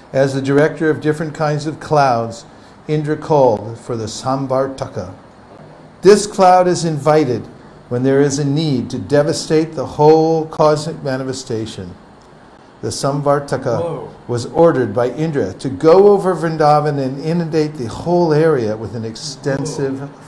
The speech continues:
Speaker 1: flood. Demoniacally, Indra thought himself to be the all-powerful Supreme Personality.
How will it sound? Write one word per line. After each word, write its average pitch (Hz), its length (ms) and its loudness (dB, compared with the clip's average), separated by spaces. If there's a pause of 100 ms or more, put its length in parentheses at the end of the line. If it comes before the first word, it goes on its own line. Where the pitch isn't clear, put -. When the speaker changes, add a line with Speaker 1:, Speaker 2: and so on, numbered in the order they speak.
(100)
Speaker 1:
flood. 113 400 -6 (1300)
Demoniacally, 139 1000 -2 (720)
Indra 170 440 0
thought 190 380 2
himself 139 640 -2
to 139 80 -4
be 160 260 0
the 139 240 -4
all-powerful 147 840 0
Supreme 120 420 -10
Personality. 120 960 -6